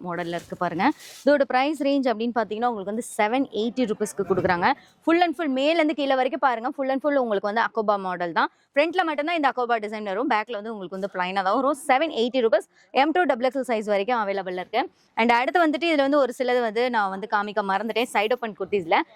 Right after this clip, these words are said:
And நீங்க பாருங்க, ஒயிட் கலர், வாவ், செம்மையா இருக்கு. இதுக்கு இந்த சில்வர் கலர்ல சிம்மரோ இல்ல டார்க்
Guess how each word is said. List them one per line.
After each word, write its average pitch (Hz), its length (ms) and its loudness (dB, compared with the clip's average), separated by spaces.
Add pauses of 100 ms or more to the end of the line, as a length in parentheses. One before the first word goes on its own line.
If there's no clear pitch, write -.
(120)
And 208 120 -2
நீங்க 208 180 -2
பாருங்க, 226 220 -2 (140)
ஒயிட் 247 260 0
கலர், 196 180 2 (120)
வாவ், 196 260 0 (320)
செம்மையா 330 540 2
இருக்கு. 214 220 0 (420)
இதுக்கு 262 220 4
இந்த 247 200 4
சில்வர் 311 340 2
கலர்ல 277 280 0 (100)
சிம்மரோ 247 340 2 (260)
இல்ல 226 120 0 (140)
டார்க் 277 220 2